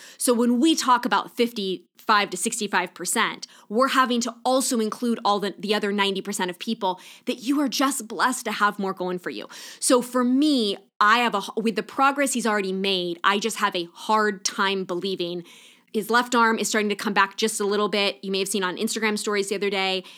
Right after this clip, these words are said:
he has some movement in his wrist, which his doctors geeked out on. And his doctors are very neutral. We think legally they are not, they d-, are not allowed to give false hope.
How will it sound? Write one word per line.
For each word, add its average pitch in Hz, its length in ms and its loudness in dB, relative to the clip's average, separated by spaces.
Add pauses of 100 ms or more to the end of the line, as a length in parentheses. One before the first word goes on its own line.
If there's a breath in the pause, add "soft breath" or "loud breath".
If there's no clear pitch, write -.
(100)
he 202 520 -2
has 214 220 2
some 208 220 0
movement 208 320 -2
in 196 80 -2
his 185 220 -4
wrist, 196 500 -4 (140)
which 196 260 -2
his 196 220 -2
doctors 196 560 0 (340)
geeked 233 480 -4 (180)
out 185 220 4
on. 262 400 4 (320 loud breath)
And 214 140 4
his 220 100 2
doctors 247 400 2
are 208 140 0
very 185 640 -2
neutral. 226 520 0
We 202 140 -2
think 202 240 -2
legally 254 680 -2 (340 soft breath)
they 220 200 4
are 214 120 2
not, 202 560 2 (420)
they 220 220 2
d-, 160 260 -14 (100)
are 208 160 2
not 208 460 4
allowed 208 400 2
to 208 80 -4
give 202 240 -2
false 190 440 -2
hope. 220 420 -4